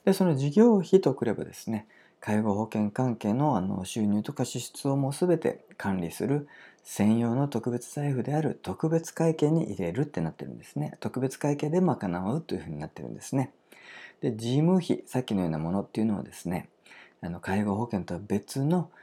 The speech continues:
市町村の普通の財布ですよね。あの、普通の取り扱いのところから、一般財源から出す、一般会計から出すというふうになってるんですね。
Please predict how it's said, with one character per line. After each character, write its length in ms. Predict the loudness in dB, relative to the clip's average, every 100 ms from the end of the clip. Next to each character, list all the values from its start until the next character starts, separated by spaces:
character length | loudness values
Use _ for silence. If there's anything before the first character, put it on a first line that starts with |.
| _
市 100 | -6
町 140 | 4 4
村 200 | 4 0
の 160 | 0
普 100 | -4
通 160 | -4 0
の 140 | 2
財 180 | 2 0
布 100 | 2
で 100 | 0
す 100 | -2
よ 60 | -2
ね。 200 | -2 -4 _ -10
あ 60 | -4
の、 520 | -4 -4 -6 -8 -6
普 100 | -6
通 180 | -2 0
の 160 | 0
取 200 | 0 0
り 40 | 0
扱 260 | -2 -4
い 40 | -2
の 100 | -2
と 80 | -2
こ 140 | -4
ろ 80 | -2
か 140 | -2
ら、 180 | -2 -2 -10 -20 -14 -4 -2
一 100 | -2 2
般 200 | 4 4
財 240 | 4 4
源 200 | 2 2
か 100 | 4
ら 100 | 4
出 120 | 2 -4
す、 160 | -10 _ _
一 140 | -16 -12 -4
般 220 | -4 -2
会 220 | -4 -6
計 160 | -6 -6
か 160 | -2
ら 100 | 0
出 100 | 0 -4
す 100 | -8
と 80 |
い 40 | -8
う 20 |
ふ 40 |
う 40 | -6
に 40 |
な 80 | -8
っ 20 |
て 120 | -10
る 60 | -12
ん 20 |
で 60 | -4
す 120 | 0
ね。 140 | 0